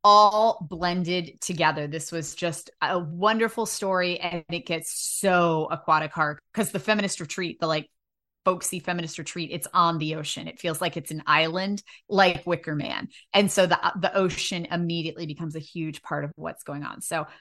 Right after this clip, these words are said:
aquatic horror, feminist horror, and folk horror all kind of intertwined into one beautiful story. This was a fun read, especially sitting on the beach. And then the big one that I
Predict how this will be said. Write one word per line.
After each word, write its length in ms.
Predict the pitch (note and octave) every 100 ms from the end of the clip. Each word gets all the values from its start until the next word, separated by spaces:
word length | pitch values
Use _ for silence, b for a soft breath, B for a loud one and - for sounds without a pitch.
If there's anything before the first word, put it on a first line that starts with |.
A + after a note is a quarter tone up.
| B
aquatic 420 | F#3 F3+ A3+ A#3+ A#3+
horror, 260 | A3 A3
feminist 540 | G#3+ - G3+ G3+ G3+ -
horror, 200 | F#3+ F#3
and 240 | F3 D3+
folk 240 | E3+ E3
horror 320 | E3 E3 D#3+ D#3
all 160 | D#3+
kind 220 | - E3
of 100 | D#3+ -
intertwined 600 | E3 D#3 D3+ - D#3 D3+
into 180 | D3+ D3+
one 280 | D3 D#3 D3+
beautiful 460 | D3 D#3 D3+ C#3+ D3+
story. 380 | - D3+ D3 b b b -
This 220 | F3+ F#3
was 120 | D#3+
a 60 | D#3+
fun 320 | - D#3+ D#3
read, 260 | D#3 D3 C#3+
especially 480 | - E3+ D#3+ D3+ D3
sitting 340 | - D3 C#3+ _ D3
on 140 | E2
the 80 | D#3
beach. 360 | - - - - B B B
And 160 | A#3+ C#4+
then 160 | D4
the 160 | C4+ G3+ -
big 180 | G#4 E4+
one 260 | F#4 F4+
that 100 | E4
I 140 | B3